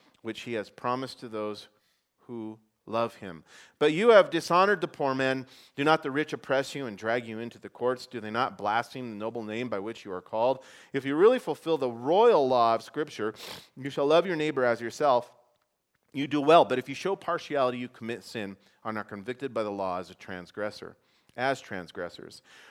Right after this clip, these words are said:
For whoever shall keep the whole law and yet stumble in one point, he's guilty of all. For he who said, 'Do not commit adultery,' also said, 'Do not murder.'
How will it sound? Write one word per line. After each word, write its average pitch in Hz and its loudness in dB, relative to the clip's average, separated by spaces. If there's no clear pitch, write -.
For 160 6
whoever 175 4
shall 147 2
keep 208 -10
the 165 2
whole 190 10
law 160 12
and 165 2
yet 170 0
stumble 190 0
in 165 -2
one 131 -2
point, 170 -4
he's 208 -8
guilty 170 -4
of 226 -4
all. 277 -6
For 113 -6
he 127 -6
who 175 -6
said, 131 -2
'Do 117 -12
not 117 -2
commit 131 -10
adultery,' 107 -4
also 117 0
said, 107 -8
'Do 113 -12
not 107 -4
murder.' 113 -4